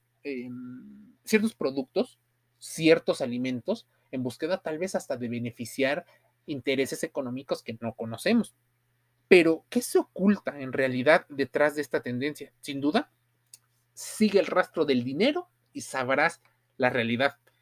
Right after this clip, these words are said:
¿Qué hay detrás? Comercialización, la promoción, eh, obsesiva,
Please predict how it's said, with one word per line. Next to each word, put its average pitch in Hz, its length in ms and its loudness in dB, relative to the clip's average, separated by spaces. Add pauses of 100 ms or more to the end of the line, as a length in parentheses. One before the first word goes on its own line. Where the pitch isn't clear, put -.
(680)
¿Qué 196 80 6
hay 202 80 6
detrás? 214 400 0 (200)
Comercialización, 131 880 2 (400)
la 143 200 2
promoción, 139 840 0
eh, 131 560 -4
obsesiva, 170 720 -4